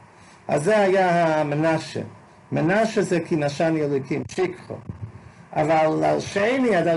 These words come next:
יד הש-, השני, אפרים, זה היה על כל ההשפעות הטובות שהוא קיבל, כי אפרים אלוקים. אז זה הכל מגיע מצד ימין,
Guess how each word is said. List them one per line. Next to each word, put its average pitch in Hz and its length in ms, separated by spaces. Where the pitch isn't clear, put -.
יד 175 240
הש-, 180 220
השני, 170 1000
אפרים, 202 420
זה 190 200
היה 185 320
על 165 60
כל 202 200
ההשפעות 175 600
הטובות 185 460
שהוא 127 220
קיבל, 151 380
כי 156 120
אפרים 175 460
אלוקים. 147 560
אז 127 180
זה 214 260
הכל 175 240
מגיע 165 480
מצד 156 400
ימין, 165 380